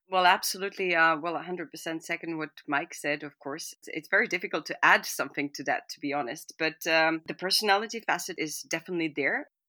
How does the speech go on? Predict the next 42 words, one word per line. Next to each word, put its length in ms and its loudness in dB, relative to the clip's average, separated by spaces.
And 260 0
we 140 -12
can 140 -4
also 260 -6
see 260 -4
it 140 -2
by 180 4
the 240 -4
scale 380 0
of 120 -6
the 60 -8
reaction 680 -4
now 400 6
after, 520 -4
after 280 -8
his 120 -10
assassination. 720 -8
He 80 -10
was 160 -12
an 80 -10
extremely 480 -6
popular 400 -6
and 160 2
skillful 800 -4
diplomat, 600 -2
and 140 -2
he 240 -6
really 180 -4
managed 440 -2
to 220 -6
gather 220 -6
support 580 -6
for 100 -12
the 60 -10
policy 500 -6
that 140 -10
served 460 -4
Japanese, 600 -6
uh, 20 -6
national 420 -8
security 480 -12
interests 580 -12